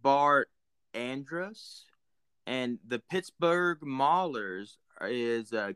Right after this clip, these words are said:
Kirby Wilson. Yeah, so that's, uh,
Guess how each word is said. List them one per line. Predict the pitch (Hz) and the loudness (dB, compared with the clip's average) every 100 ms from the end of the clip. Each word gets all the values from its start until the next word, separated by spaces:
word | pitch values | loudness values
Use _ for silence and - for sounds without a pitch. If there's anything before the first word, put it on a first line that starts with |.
| - | -2
Kirby | 143 147 165 | 0 0 -2
Wilson. | 123 123 135 - 64 - - _ _ _ _ _ _ - - - - - - - - - 117 - - _ | -6 -6 -6 -10 -18 -20 -20 _ _ _ _ _ _ -6 -2 -2 0 2 2 2 2 0 -2 -8 -14 _
Yeah, | 147 147 120 | 4 8 8
so | - 156 143 127 | 6 6 8 10
that's, | 139 160 160 - - 120 | 12 12 8 -6 -14 -2
uh, | 123 120 117 113 | 0 2 0 -4